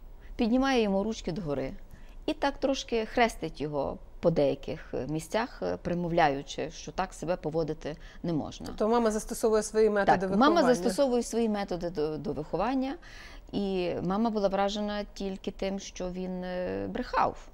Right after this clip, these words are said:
Speaker 1: так? А на цьому це все не скінчилося. Після того мамі стало жаль синочка, вона нахилилася над ним,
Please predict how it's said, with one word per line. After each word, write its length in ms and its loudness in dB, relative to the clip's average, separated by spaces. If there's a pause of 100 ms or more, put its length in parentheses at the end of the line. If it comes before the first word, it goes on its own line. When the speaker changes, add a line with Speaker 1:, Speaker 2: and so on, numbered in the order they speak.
(220)
Speaker 1:
так? 160 -6 (1080)
А 400 -4
на 160 -2
цьому 260 0
це 100 -6
все 180 -4
не 80 -2
скінчилося. 760 -6 (300)
Після 220 -4
того 220 0
мамі 280 -2
стало 380 -8
жаль 260 -2 (200)
синочка, 680 -10 (320)
вона 140 0
нахилилася 640 -2
над 200 -8
ним, 220 -8